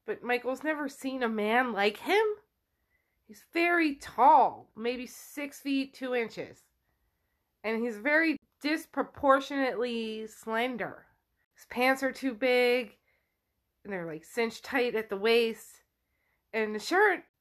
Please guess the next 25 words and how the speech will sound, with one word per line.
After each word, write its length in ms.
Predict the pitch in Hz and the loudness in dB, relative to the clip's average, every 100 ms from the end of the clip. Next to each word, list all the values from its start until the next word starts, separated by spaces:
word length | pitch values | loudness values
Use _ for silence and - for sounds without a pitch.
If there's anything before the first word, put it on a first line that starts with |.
| _ - | _ -10
is 140 | 233 | -6
fucking 340 | - 370 302 | 0 0 2
Michael's 380 | 277 349 339 214 | 2 2 4 0
shirt. 380 | - 247 262 320 _ _ _ _ _ _ _ - | 2 6 6 4 _ _ _ _ _ _ _ -2
It 240 | 262 247 | -2 -2
just 200 | 269 277 | -6 -8
hangs 420 | - 277 349 311 | 2 4 4 4
over 340 | 254 254 247 240 | 6 6 4 2
him 280 | 220 240 | 2 2
like 180 | 262 226 | 0 0
a 60 | 208 | -4
tunic. 500 | - 247 240 214 220 | -2 0 0 -2 -4
It's 160 | 208 | -8
very 300 | - 233 247 | -2 2 2
loose 320 | 226 220 233 208 | 2 2 0 -4
on 180 | 185 | -4
him. 280 | 180 180 226 _ _ _ _ _ _ _ _ _ _ | -4 -6 -8 _ _ _ _ _ _ _ _ _ _
He's 300 | - 233 233 | -8 -6 -6
got 380 | - 196 180 180 _ _ _ _ _ - | 0 4 4 2 _ _ _ _ _ -8
rich 380 | 165 180 180 - _ _ | -4 -4 -6 -20 _ _
black 380 | 190 190 233 - | -8 0 0 -2
curly 540 | - 262 302 302 302 | 2 2 4 2 -2
hair 500 | 208 247 392 370 277 | 0 2 2 4 4
and 180 | 220 202 | 4 2
large 380 | 185 214 226 | 6 6 4